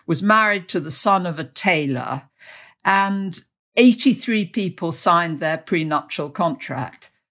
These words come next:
So I was just carried away by curiosity. Who were all those eighty-three people? Why did they have so many friends and acquaintances? And one thing led to another.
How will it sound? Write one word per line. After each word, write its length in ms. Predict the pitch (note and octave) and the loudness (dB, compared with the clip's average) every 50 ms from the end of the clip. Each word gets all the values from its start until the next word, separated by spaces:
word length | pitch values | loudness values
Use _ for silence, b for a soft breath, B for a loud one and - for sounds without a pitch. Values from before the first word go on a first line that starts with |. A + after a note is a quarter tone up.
| _ _ _ | _ _ _
So 400 | - - - F#3 E3 E3 D#3 - - _ _ _ _ _ - | -2 0 2 2 2 0 -2 -6 -12 _ _ _ _ _ 0
I 80 | A3 | 0
was 200 | G#3+ F3 C3+ B2+ | 0 0 -2 -4
just 300 | - - D3+ C#3 - - | -4 -6 -8 -8 -8 -4
carried 380 | - - F3+ E3+ E3 D#3 C#3+ D#3 | -2 0 2 2 2 0 -2 -4
away 280 | D3 D#3 E3 E3 D#3+ | -4 -4 -4 -2 -4
by 220 | D3+ C3+ D3 C3+ C#3 | -4 -4 -4 -6 -6
curiosity. 760 | C#3 - D3+ C#3+ C#3+ C#3+ D3 D3+ D#3 D3 - - - D#3+ C3 | -6 -8 -8 -6 -4 -4 -4 -4 -4 -4 -6 -6 -8 -8 -10
Who 180 | B2+ - F#3+ F3+ | -6 -4 -4 -4
were 400 | F3 E3 F#3 F#3 F3+ E3 D#3 C#3 | -2 0 0 2 2 2 0 0
all 160 | C3+ C3+ C3+ | -2 -6 -6
those 260 | B2 C3 C3 C3+ C3 | -6 -6 -6 -6 -6
eighty-three 580 | C#3 C3 C3+ C3+ - C3+ C3+ - - D3 C3+ C3+ | -6 -8 -8 -8 -10 -12 -12 -10 -6 -4 -4 -4
people? 500 | C3+ - C#3 C3+ B2+ C3+ - C#3 B2+ B B B B B | -4 -6 -6 -6 -6 -6 -8 -10 -10 B B B B B
Why 240 | D#3+ E3+ E3+ F3 | 2 2 2 2
did 180 | F3+ - D#3+ C3+ | 2 -2 -4 -4
they 160 | B2+ D#3 D3+ | -4 -4 -2
have 180 | D3 D#3 D3 - | -2 -2 -2 -2
so 220 | - - D#3 D3+ | -2 -2 -2 -2
many 400 | C#3+ D3 C#3+ C#3+ C#3 C#3+ C#3 - _ _ | -2 -4 -4 -2 -4 -6 -8 -12 _ _
friends 420 | - F#3 E3 D3 C#3+ D3+ C#3+ - | 0 2 2 2 2 0 -4 -6
and 140 | D#3+ C#3 C#3 | -4 -4 -4
acquaintances? 960 | C#3+ C#3 - - D#3 D#3 C#3+ - - - B2+ - - - B2+ A2 A2 - - - B B B B | -6 -4 -2 -2 -2 -2 -4 -6 -6 -6 -6 -4 -4 -6 -6 -6 -8 -10 -12 -14 B B B B
And 160 | G3 G3 F#3 | 0 2 2
one 220 | G#3 G#3 G3+ G3 | 2 0 0 -2
thing 420 | E3+ - G#3+ F#3+ F3+ F3+ F3 - b b b _ - | -2 -2 0 0 0 -2 -8 -10 b b b _ 0
led 280 | F3+ F3+ F3 E3 - | 2 2 2 0 -2
to 140 | - F#3+ E3+ | -2 -4 -2
another. 560 | E3 E3+ F3+ F3+ E3+ - C#3+ A#2 C3 B2+ - | -2 -2 -2 -2 -2 -4 -6 -8 -8 -10 -12